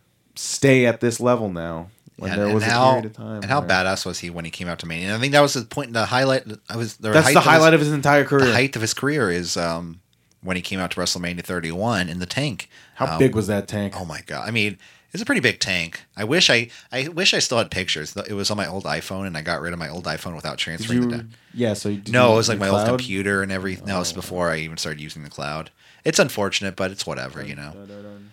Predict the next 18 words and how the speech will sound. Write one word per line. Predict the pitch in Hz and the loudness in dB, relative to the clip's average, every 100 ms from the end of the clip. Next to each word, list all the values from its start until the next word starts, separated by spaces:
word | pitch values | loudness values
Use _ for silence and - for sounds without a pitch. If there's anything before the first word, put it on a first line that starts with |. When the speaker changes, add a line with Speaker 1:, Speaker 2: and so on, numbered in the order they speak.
| - | -20
Speaker 1:
dun, | 104 | -12
dun. | 80 76 73 | -8 -8 -8
Speaker 2:
Um, | 82 - - - | -12 -18 -10 -4
let's | 113 | -2
see. | - 110 | -2 -2
Let's | 107 110 | -2 -2
continue. | 120 110 110 110 104 | -4 -2 0 0 4
Uh, | 98 101 104 | 6 6 6
so | - 120 117 113 | 4 6 8 8
Rusev, | 113 151 151 143 135 131 | 6 6 8 10 8 8
uh, | 123 120 | 6 6
tossed | - 156 147 | 8 8 8
into | 135 - | 2 -2
the | |
steel | 120 - 123 | -2 0 2
stairs. | 120 135 127 123 | 2 2 2 2
Big | - 127 120 | 2 0 2
E, | 123 123 | 2 0